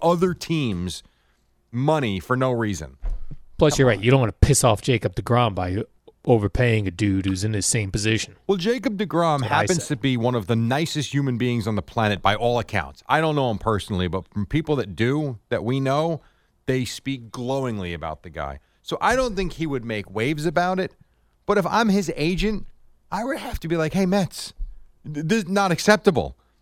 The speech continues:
Speaker 1: You
Speaker 2: Hmm.
Speaker 1: just paid some guy that's really done nothing his car-, in his career aside from win a Cy Young in, in an eleven start season,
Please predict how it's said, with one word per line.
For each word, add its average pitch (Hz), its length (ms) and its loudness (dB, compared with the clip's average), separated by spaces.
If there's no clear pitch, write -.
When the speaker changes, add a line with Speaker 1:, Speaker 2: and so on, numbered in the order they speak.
Speaker 1:
You 170 140 2
Speaker 2:
Hmm. 208 60 -2
Speaker 1:
just 220 220 -2
paid 196 240 0
some 202 320 0
guy 135 360 0
that's 117 220 0
really 202 260 0
done 127 320 2
nothing 139 300 2
his 113 160 0
car-, - 200 -6
in 107 120 0
his 101 140 -2
career 95 400 0
aside 131 420 0
from 117 320 -2
win 123 120 0
a 101 60 -2
Cy 143 280 0
Young 131 280 2
in, 104 300 -4
in 101 100 -6
an 101 100 -2
eleven 123 360 -2
start - 360 -6
season, 87 500 -2